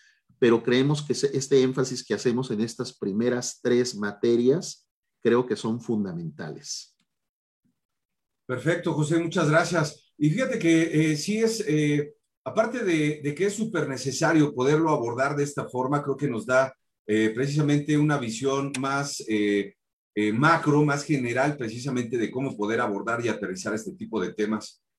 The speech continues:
Speaker 2: para las personas y que ellos vean precisamente la, el beneficio que tiene el precisamente darle este, eh, sesgo, ¿no? Esta, esta guía. Eh,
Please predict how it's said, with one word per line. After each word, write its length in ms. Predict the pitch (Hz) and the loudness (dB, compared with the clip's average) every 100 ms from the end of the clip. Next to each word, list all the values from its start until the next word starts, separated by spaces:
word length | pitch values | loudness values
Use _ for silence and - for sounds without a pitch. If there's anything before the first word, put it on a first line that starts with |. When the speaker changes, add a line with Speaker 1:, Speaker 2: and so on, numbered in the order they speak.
| - | -2
Speaker 2:
para 180 | 101 101 | 2 2
las 160 | 104 | 0
personas 480 | - 107 - 131 143 | -2 -4 -2 -4 -4
y 80 | 110 | -6
que 100 | 120 | -4
ellos 200 | 127 107 | -4 -4
vean 240 | 117 120 | -4 -4
precisamente 560 | 113 107 110 107 107 113 | -4 -6 -4 -4 -4 -2
la, 320 | 107 85 - _ _ | 0 0 -4 _ _
el 140 | - 120 | -4 -2
beneficio 800 | 117 120 - 156 147 120 113 - _ _ | 0 -2 0 0 2 -2 -2 -8 _ _
que 120 | 113 | -6
tiene 380 | 113 139 135 139 143 | -2 0 0 -2 0
el 180 | 107 95 | -2 -2
precisamente 540 | 110 110 123 113 127 | -4 -2 -4 -4 -2
darle 500 | 113 113 120 120 117 | 0 0 0 -2 -2
este, 640 | 113 113 117 104 98 95 95 | -6 -4 0 2 0 -2 -2
eh, 40 | |
sesgo, 500 | 92 123 123 92 87 | 0 0 0 -4 -6
¿no? 180 | 92 110 | -4 -6
Esta, 300 | 117 - 110 | -6 -6 -6
esta 240 | 113 - | -6 -4
guía. 460 | 95 104 127 98 - _ _ _ _ | -4 -2 0 0 -4 _ _ _ _
Eh, 540 | - 107 107 107 113 | -2 0 2 2 -2